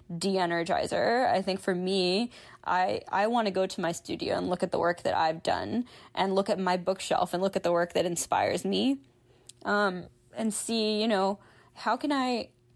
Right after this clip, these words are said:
like, oh, like, I open up a Barbara Cooney book and I'm like, "These illustrations are so beautiful. Like, how can I apply that kind of beauty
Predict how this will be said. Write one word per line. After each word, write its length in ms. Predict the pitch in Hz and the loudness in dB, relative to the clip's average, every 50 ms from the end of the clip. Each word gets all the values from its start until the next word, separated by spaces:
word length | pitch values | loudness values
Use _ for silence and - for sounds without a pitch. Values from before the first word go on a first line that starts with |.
| _ _ _ _ 202 | _ _ _ _ -6
like, 100 | 208 - - | -4 -2 -2
oh, 300 | 240 220 214 202 190 185 | -2 0 0 0 2 2
like, 280 | 175 160 170 185 - | 2 2 0 -2 -2
I 160 | - - 233 220 | -2 -2 0 0
open 280 | - 240 247 247 233 | 0 0 -2 -2 -2
up 120 | 214 208 - | -2 0 0
a 80 | 214 | -2
Barbara 300 | 196 208 196 185 196 180 | -2 0 -2 -2 -2 -4
Cooney 260 | - - 214 196 180 | -2 -2 -2 0 0
book 300 | 175 165 175 170 160 - | 0 0 -2 -2 -2 -4
and 80 | 180 170 | -6 -6
I'm 100 | 151 165 | -6 -6
like, 200 | 160 143 - _ | -6 -6 -6 _
"These 180 | 214 220 214 202 | -2 0 2 4
illustrations 520 | 190 180 170 - - 175 170 - 170 - | 2 2 2 0 -2 -4 -4 -4 -6 -6
are 60 | - | -6
so 380 | 170 - - - - 214 202 180 | -6 -6 -2 0 2 2 2 2
beautiful. 580 | 165 - 165 180 170 165 - - - 139 127 131 | 0 -2 0 2 2 2 0 0 0 0 2 2
Like, 180 | 151 160 156 | 2 0 0
how 160 | - - 240 262 | -2 -4 -6 -2
can 180 | - 302 277 | 0 0 0
I 120 | 277 269 226 | 2 2 2
apply 500 | 180 180 - - 180 175 170 165 170 170 - - - - - - - _ | 0 0 0 0 2 2 4 2 0 -2 -6 -12 -20 -20 -20 -20 -8 _
that 180 | 202 208 196 - | 0 0 0 0
kind 200 | - 208 190 180 | 0 0 0 0
of 200 | 175 165 165 - | -2 -4 -6 -6
beauty 640 | - 185 180 175 151 160 147 147 160 - - | -2 -2 0 0 0 -2 -2 -4 -4 -6 -8